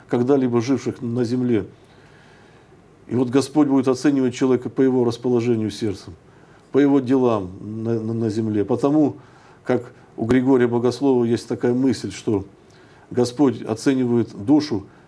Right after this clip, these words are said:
как если бы она повела, как бы себя человек повёл, себя на улицах Иерусалима в одни жизни Христовы. Был бы он с ним или был бы среди его противников?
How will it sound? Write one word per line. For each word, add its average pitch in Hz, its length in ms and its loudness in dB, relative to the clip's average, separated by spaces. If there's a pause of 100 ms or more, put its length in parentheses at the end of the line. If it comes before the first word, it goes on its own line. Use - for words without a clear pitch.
(120)
как 143 360 0
если 135 400 0
бы 123 140 -2
она 127 180 -2
повела, 123 640 0 (380)
как 131 200 0
бы 113 120 0
себя 117 280 0
человек 113 340 -2
повёл, 127 400 0 (260)
себя 120 400 0
на 107 140 -2
улицах 127 460 -2
Иерусалима 120 680 0 (300)
в - 100 -6
одни 117 260 0
жизни 120 300 -2
Христовы. 110 520 -4 (360)
Был 143 220 2
бы 120 60 -2
он 117 100 -2
с - 120 -12
ним 101 220 -2 (440)
или 127 160 0
был 127 180 0
бы 113 120 -2
среди 120 240 -4
его 117 120 2
противников? 107 680 -6